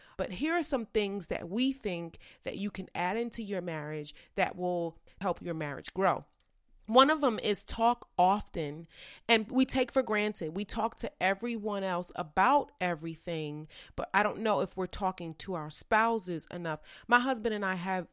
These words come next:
become best friends. We were best friends really before we got married, and I think that's because we talk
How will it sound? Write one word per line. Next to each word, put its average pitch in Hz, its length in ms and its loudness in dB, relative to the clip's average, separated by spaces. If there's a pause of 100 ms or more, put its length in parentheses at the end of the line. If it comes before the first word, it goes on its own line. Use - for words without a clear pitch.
(120)
become 196 400 -4
best 185 380 -4
friends. 151 340 -6
We 190 80 -6
were 185 80 -2
best 196 320 -2
friends 185 300 -4
really 165 320 -4
before 180 400 -4
we 170 100 -4
got 151 240 -6
married, 139 440 -10 (220)
and 202 160 -2
I 185 80 -2
think 226 300 -4
that's 202 220 -8
because 165 480 -10
we 180 160 -8
talk - 480 -6